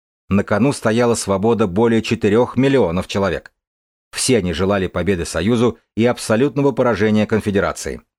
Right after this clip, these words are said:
Улисс Грант с помощью хинина и генерала Анофилиса вдохнул в слова Линкольна жизнь и сделал их юридической реальностью. В отличие от Маклеллана – который на президентских выборах тысяча восемьсот шестьдесят четвёртого года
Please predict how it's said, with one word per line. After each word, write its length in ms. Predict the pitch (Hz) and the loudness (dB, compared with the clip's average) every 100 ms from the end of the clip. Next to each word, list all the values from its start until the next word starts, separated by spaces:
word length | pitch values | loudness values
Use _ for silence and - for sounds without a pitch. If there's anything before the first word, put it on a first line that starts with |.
| _ _ _ _ - | _ _ _ _ -2
Улисс 400 | 107 107 92 - | 0 2 0 -6
Грант 380 | 73 - 123 - _ _ | -2 -2 -2 -8 _ _
с 120 | - | -10
помощью 380 | - 117 107 104 | -2 0 0 -2
хинина 400 | - - 120 107 | -2 2 2 2
и 180 | 90 95 | 0 -6
генерала 480 | 87 95 98 95 82 | 0 0 2 0 -4
Анофилиса 640 | 78 90 113 139 127 127 110 _ _ - | -2 -2 0 0 0 -2 -2 _ _ -4
вдохнул 580 | 123 151 160 - 107 | -2 -2 -4 0 0
в 80 | 85 | 0
слова 300 | - 95 85 | -4 -2 -2
Линкольна 480 | 87 127 123 113 117 | 0 0 0 2 2
жизнь 420 | 92 101 78 - _ - | 0 -2 -2 -8 _ -8
и 120 | 101 | -4
сделал 400 | 87 76 98 85 | -4 -2 -2 -2
их 260 | 80 123 - | -2 -2 -2
юридической 720 | 104 127 123 80 90 - 95 | -2 0 0 -2 -6 -4 -2
реальностью. 580 | 95 82 71 - 69 65 _ _ _ _ _ _ - | 0 -2 -6 -10 -12 -14 _ _ _ _ _ _ -8
В 60 | 92 | -4
отличие 480 | 101 147 165 - | -2 -2 0 -2
от 240 | 127 151 - | 0 -2 0
Маклеллана – 720 | 120 127 120 123 85 76 64 _ _ _ | 0 0 0 0 0 -4 -6 _ _ _
который 360 | - 90 104 95 | -6 -2 0 0
на 100 | 92 | 0
президентских 640 | 95 92 87 104 - 92 | -2 -2 0 0 0 -2
выборах 400 | - 101 98 - _ _ - | 0 2 0 -2 _ _ -4
тысяча 300 | 110 - 98 | -4 -2 -4
восемьсот 420 | 90 101 110 101 | 0 0 0 -4
шестьдесят 440 | - 92 98 107 | -4 -2 0 -2
четвёртого 420 | - 98 95 - 85 | -2 -2 -4 -2 -2
года 340 | 113 110 104 | 0 0 -2